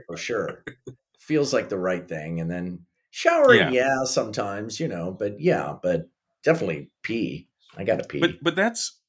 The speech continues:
Speaker 2: basically the idea, because the pathogen avoidance hypothesis says that, uh, masturbating after mating,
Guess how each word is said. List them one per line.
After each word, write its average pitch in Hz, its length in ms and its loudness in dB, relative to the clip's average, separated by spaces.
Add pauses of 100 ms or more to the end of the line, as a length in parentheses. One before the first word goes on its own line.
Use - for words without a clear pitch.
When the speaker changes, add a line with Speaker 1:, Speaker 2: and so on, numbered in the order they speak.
(140)
Speaker 2:
basically 160 560 4
the 123 180 2
idea, 123 360 2
because 117 360 0
the 117 80 0
pathogen 143 600 0
avoidance 123 520 2
hypothesis 104 680 -2
says 101 340 0
that, 95 240 -2 (600)
uh, 101 280 2
masturbating 127 1000 0
after 139 380 0
mating, 98 580 -4